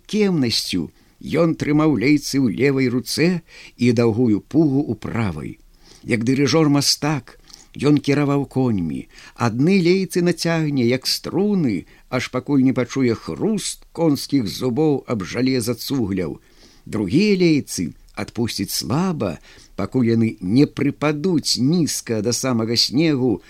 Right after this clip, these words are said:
доўгім, выгнутым ментузом.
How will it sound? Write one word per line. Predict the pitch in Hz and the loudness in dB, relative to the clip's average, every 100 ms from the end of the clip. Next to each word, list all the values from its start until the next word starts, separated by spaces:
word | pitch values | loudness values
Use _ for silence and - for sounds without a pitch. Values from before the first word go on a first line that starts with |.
| - - | -20 -18
доўгім, | 65 62 185 185 170 120 127 101 69 _ - | -10 0 2 4 4 4 2 2 -2 _ -14
выгнутым | 80 73 202 190 175 160 156 151 | -12 -2 0 2 2 2 2 4
ментузом. | 147 - 147 143 151 101 80 | 2 2 -2 0 0 0 -2